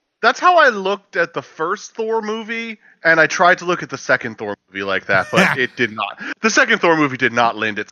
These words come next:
Speaker 1: to being a comedy at all.
Speaker 2: I do not remember much about the second Thor movie. All I remember is it is dour as fuck.
Speaker 1: It is dour as fuck. I went into it like, "Oh, it's gonna be another fun action Thor movie."
Speaker 2: And then Loki
Speaker 1: No.
Speaker 2: stabs his mom.
Speaker 1: Yeah.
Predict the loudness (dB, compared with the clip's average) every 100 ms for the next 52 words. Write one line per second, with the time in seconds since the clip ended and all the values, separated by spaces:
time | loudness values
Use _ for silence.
0 | _ _ -10 -10 -10 -14 _ _ _ -6
1 | -4 -4 -6 -10 _ _ 0 0 2 0
2 | 2 2 2 2 -2 -2 -12 -4 -2 0
3 | 0 0 -2 -4 -10 -2 2 2 4 2
4 | 2 0 0 0 0 0 -4 -6 -8 -10
5 | -14 _ _ _ _ -18 -4 2 4 4
6 | 2 4 4 4 0 -2 -4 -4 0 2
7 | 2 2 2 -2 -4 -4 -4 -6 -20 _
8 | -2 0 4 4 4 2 0 2 4 4
9 | 4 0 0 2 4 4 0 0 -2 -2
10 | -4 -6 -4 -4 4 4 4 -2 -2 -6
11 | -8 _ _ _ 0 2 4 2 4 4
12 | 4 4 0 -2 -2 -4 -2 -4 0 -2
13 | -2 _ _ _ _ _ _ _ _ -18
14 | 0 2 2